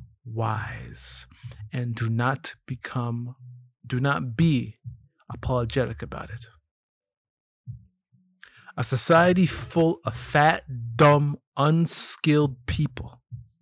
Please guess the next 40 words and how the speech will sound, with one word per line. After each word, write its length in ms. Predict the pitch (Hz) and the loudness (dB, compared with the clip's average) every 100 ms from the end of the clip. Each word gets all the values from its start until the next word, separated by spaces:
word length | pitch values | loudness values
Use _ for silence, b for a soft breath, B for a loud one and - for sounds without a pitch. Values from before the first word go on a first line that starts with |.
| _ _ - - - - - - - - B B B B | _ _ -20 -20 -18 -18 -16 -16 -18 -20 B B B B
will 160 | - - | -10 -6
only 460 | 139 131 131 135 123 | -6 -4 -2 -4 -4
lead 400 | 117 117 117 - | -4 -4 -6 -8
to 120 | 120 | -8
ruin. 520 | 110 120 117 - 107 | -4 -4 -4 -8 -8
If 100 | 110 | -4
you 60 | 117 | 0
don't 160 | 139 | 0
believe 340 | 135 120 143 131 | 0 -2 -2 -2
me, 200 | 117 120 | -2 -2
all 120 | 120 | -2
you 60 | 127 | -2
gotta 120 | 127 | -2
do 140 | 127 | -2
is 160 | 120 113 | -4 -4
look 200 | 123 - | -6 -4
around 560 | 110 110 104 107 107 117 _ - | -2 -2 -2 -6 -8 -12 _ -4
now. 480 | 113 107 - - - - - - - - _ _ _ 73 107 _ _ _ b b b b b _ | -2 -2 -6 -14 -16 -18 -20 -20 -20 -20 _ _ _ -20 -20 _ _ _ b b b b b _
When 140 | 127 | 0
was 100 | 160 | 2
the 80 | 175 | 6
last 260 | 180 175 - | 6 6 4
time 220 | 151 139 | -2 0
you 80 | 139 | 0
op-, 180 | 139 - | -2 -4
you 200 | 131 135 | -2 -2
op-, 140 | - | -4
you 160 | - 123 | -6 -4
opened 240 | 127 143 | -2 -2
up 160 | 143 - | -4 -4
your 140 | 135 | -6
phone 460 | 127 131 117 113 117 | -4 -4 -4 -6 -8
and 140 | 120 117 | -8 -6
listened 260 | 120 147 135 | -4 -4 -2
to 120 | 143 | -4
a 60 | 127 | 0
video 640 | 135 123 117 107 110 - | 0 0 -2 -4 -6 -8
or 160 | 131 120 | -6 -6
podcast 800 | - 127 127 127 - 107 107 - | -4 -2 -2 -2 -6 -6 -6 -4
that 220 | 113 | -4